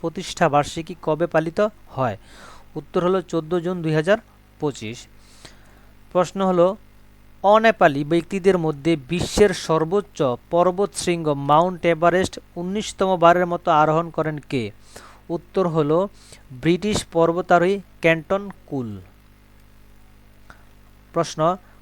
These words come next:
কোন দেশের প্রেসিডেন্ট টানা পনেরো ঘন্টার সংবাদ সম্মেলন করে বিশ্ব রেকর্ড করেন? উত্তর হলো মালদ্বীপের প্রেসিডেন্ট মোহাম্মদ মুইজ্জু।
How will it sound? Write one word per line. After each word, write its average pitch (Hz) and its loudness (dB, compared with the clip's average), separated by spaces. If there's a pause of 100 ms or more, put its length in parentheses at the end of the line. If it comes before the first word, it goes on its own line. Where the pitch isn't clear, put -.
(280)
কোন 214 0
দেশের 196 4
প্রেসিডেন্ট 170 0 (260)
টানা 185 4 (180)
পনেরো 202 2
ঘন্টার 156 0
সংবাদ 160 -2
সম্মেলন 156 -6
করে 160 -2 (400)
বিশ্ব 190 -4 (240)
রেকর্ড 160 0 (160)
করেন? 123 -2
উত্তর 160 -6
হলো 175 0
মালদ্বীপের 165 0
প্রেসিডেন্ট 175 -4
মোহাম্মদ 156 -2
মুইজ্জু। 143 -6